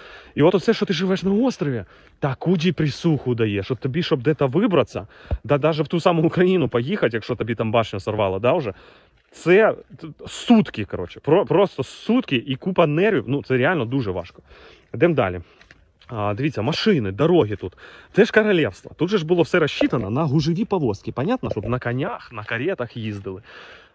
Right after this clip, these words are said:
А оказалось, тут на машинах їздять. А оказалось, ще британців много. Британія дуже густо заселена.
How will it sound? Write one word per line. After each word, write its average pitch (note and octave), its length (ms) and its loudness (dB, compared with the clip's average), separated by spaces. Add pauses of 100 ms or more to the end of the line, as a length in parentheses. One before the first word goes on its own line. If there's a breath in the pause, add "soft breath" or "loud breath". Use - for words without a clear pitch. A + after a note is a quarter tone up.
(120)
А C3 100 2
оказалось, E3 480 2
тут F#3 140 -4
на E3+ 80 0
машинах E3+ 480 0
їздять. F#2+ 300 -12
А A#2+ 60 2
оказалось, C#3+ 420 0
ще - 120 -2
британців C3+ 540 -2
много. G2+ 200 -6
Британія D3+ 420 -6
дуже C3+ 320 -4
густо B2+ 440 -4
заселена. E3 540 -4